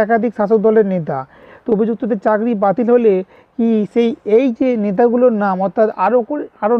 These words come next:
নতুন কি কোনো নেতার নাম সামনে আসবে? তো সেই প্রশ্ন উঠছে। তো বন্ধুরা, এখানে আরেকটা প্রশ্ন উঠছে, নিয়োগকারী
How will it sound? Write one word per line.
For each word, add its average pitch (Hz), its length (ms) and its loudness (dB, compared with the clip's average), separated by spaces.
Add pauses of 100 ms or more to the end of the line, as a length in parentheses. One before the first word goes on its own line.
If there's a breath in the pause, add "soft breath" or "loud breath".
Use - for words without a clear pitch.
(100)
নতুন 226 240 0 (100)
কি 262 160 2
কোনো 285 220 0
নেতার 220 320 0
নাম 226 80 -2 (120)
সামনে 202 240 -2 (100)
আসবে? 196 260 0 (800 soft breath)
তো - 60 -10 (100)
সেই 202 200 0
প্রশ্ন 185 240 -4 (120)
উঠছে। 175 300 -6 (560 soft breath)
তো - 40 -4 (100)
বন্ধুরা, 208 320 2 (1600)
এখানে 214 240 0 (100)
আরেকটা 220 340 0
প্রশ্ন 233 240 -4 (120)
উঠছে, - 280 -6 (1120)
নিয়োগকারী 240 500 2